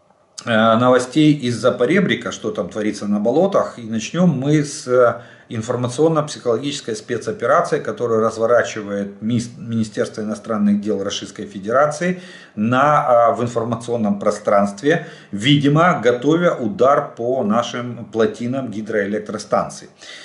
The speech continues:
А, Захарова, э, рупор, э, рупор мид, э, Р Ф заявила, что, э, Киев готовит уничтожение Киевской и Каневского водохран-,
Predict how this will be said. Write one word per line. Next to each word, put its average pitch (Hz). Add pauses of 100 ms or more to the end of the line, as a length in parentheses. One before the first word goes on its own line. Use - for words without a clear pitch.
(300)
А, 107
Захарова, 101 (160)
э, 101
рупор, 127 (280)
э, 110
рупор 120
мид, 123
э, 117
Р 127
Ф 185 (680)
заявила, 135
что, 139 (400)
э, 120 (520)
Киев 143
готовит 151
уничтожение 139
Киевской 170
и 135
Каневского 143
водохран-, 120